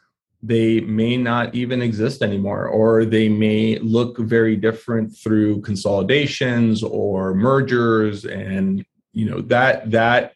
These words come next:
is a, a new, a new plane for, for a business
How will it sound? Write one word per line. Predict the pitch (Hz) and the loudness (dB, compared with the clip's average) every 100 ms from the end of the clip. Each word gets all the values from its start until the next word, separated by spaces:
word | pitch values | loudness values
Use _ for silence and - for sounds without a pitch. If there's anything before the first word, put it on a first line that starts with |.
| _ | _
is | 110 107 104 101 101 98 - 107 | -4 -2 -2 -6 -6 -10 -10 -6
a, | 107 101 110 | -4 -4 -2
a | 107 | 0
new, | 101 104 104 104 101 101 98 _ _ _ _ _ _ - _ | 0 2 2 2 2 0 -4 _ _ _ _ _ _ -20 _
a | 110 | 0
new | 104 107 104 98 | 4 4 2 -2
plane | - 98 98 95 | -4 -2 0 -4
for, | - 101 95 98 - | -4 -4 -4 -6 -8
for | - 101 95 95 | -6 -2 0 -2
a | - 98 | -2 -2
business | 95 101 95 95 98 - | 0 0 2 0 0 -6